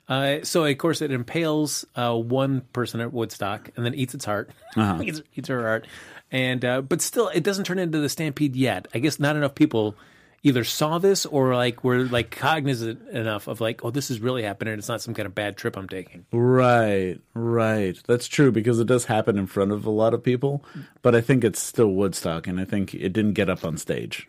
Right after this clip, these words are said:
Speaker 1: <laughs>
Speaker 2: at least. As
Speaker 1: Yeah.
Speaker 2: soon as it got up on stage during Jefferson Airplane, that would be a problem.
Speaker 1: <laughs> So they now gotta go get Constantine to do this, and Constantine,
Speaker 2: Mm-hmm.
Speaker 1: as always, has a big book of, uh, magic spells.
Speaker 2: Yeah, yeah.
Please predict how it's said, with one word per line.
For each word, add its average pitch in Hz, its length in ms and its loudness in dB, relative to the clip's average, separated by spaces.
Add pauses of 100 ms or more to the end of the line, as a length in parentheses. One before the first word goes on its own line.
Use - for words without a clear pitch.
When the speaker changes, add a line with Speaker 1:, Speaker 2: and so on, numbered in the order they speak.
Speaker 1:
<laughs> - 140 -8
Speaker 2:
at 98 140 0
least. 76 320 -6
As 196 220 0
Speaker 1:
Yeah. - 60 4
Speaker 2:
soon 143 120 8
as 131 140 6
it 120 100 4
got 113 200 6
up 104 100 2
on 95 140 2
stage 87 500 0 (520)
during 104 240 4
Jefferson 92 400 0
Airplane, 85 480 -2
that 90 240 -2
would 90 260 -2
be 87 120 -2
a 76 60 -6
problem. - 420 -10 (140)
Speaker 1:
<laughs> 156 640 0 (580)
So 147 380 2
they 143 300 0
now 143 200 0
gotta 123 180 0
go 123 80 2
get 117 100 -2
Constantine 104 580 -8
to 107 340 -4
do 107 260 -8
this, 87 200 -10
and 101 100 -8
Constantine, 92 560 -4 (140)
Speaker 2:
Mm-hmm. 190 60 -8
Speaker 1:
as 170 140 -4
always, 135 260 -2
has 143 160 -6
a 135 60 -4
big 123 200 -4
book 127 200 -2
of, 117 180 -4
uh, 110 160 -2
magic 117 300 -6
spells. 80 360 -10
Speaker 2:
Yeah, 175 200 6
yeah. 127 260 6